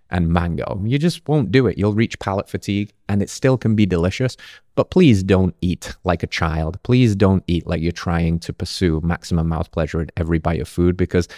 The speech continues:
those hyperpalatable foods are incredibly easy to overeat, and they're gonna get you in trouble. Number seven,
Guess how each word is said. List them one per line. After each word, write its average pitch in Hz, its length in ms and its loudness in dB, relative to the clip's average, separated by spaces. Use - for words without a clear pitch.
those 98 100 -2
hyperpalatable 98 800 0
foods 87 260 2
are 87 60 0
incredibly 104 720 2
easy 90 320 4
to - 200 -2
overeat, 87 480 2
and 90 140 -2
they're 87 60 0
gonna 90 260 2
get 80 240 -2
you 85 160 0
in 78 80 -2
trouble. 80 380 -6
Number 90 180 2
seven, 110 320 4